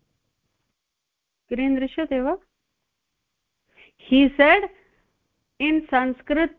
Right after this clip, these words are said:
uh, whenever, uh, a pl-, a, a plus ru, ru is happening, ru, ru is happening, gu-, among the gun letters,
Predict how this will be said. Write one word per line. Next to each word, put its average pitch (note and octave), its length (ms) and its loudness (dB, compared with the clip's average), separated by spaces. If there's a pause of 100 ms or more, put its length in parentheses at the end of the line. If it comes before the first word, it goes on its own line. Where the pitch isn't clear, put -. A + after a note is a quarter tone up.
(140)
uh, A3+ 420 2 (160)
whenever, D4+ 680 2 (720)
uh, C4 260 4 (180)
a C#4+ 380 2
pl-, D4 180 -2 (120)
a, C#4 320 2
a C#4+ 520 4 (360)
plus C4+ 360 -4
ru, C#4 300 -2
ru B3+ 300 -2
is A#3+ 280 -6
happening, A#3+ 680 -2 (4000)
ru, C4 300 -2
ru A#3+ 300 0
is A#3 260 -2
happening, B3 560 0 (760)
gu-, B3 340 0
among E4 380 6
the G4 100 4
gun E4 320 2
letters, D#4+ 440 0